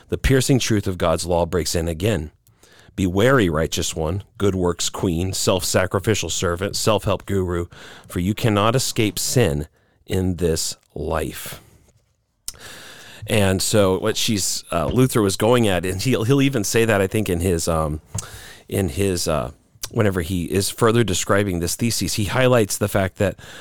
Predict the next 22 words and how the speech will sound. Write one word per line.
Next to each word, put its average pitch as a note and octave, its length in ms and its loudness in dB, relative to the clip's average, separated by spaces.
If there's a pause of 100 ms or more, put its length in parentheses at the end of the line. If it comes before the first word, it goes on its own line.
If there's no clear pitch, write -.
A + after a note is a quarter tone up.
(240)
um, F2 360 0 (200)
God C3+ 220 4
doesn't D3 340 2
say, B2 540 2 (160)
um, F#2 440 0 (600)
uh, F2+ 280 0
that, F#2 480 -2 (560)
um, D#2+ 400 0 (140)
it's, - 420 -4
oh A2 80 0
yeah, A2 160 4
he F#2 120 -2
says G2 240 -2
here, F2+ 180 0 (100)
"For B2+ 120 -2
this C3 160 0
purpose," B2+ 460 2
Luther G#2+ 220 0
writes F2+ 240 -2
this, G2+ 360 0 (520)
could, A#2+ 220 4
uh, E2+ 220 4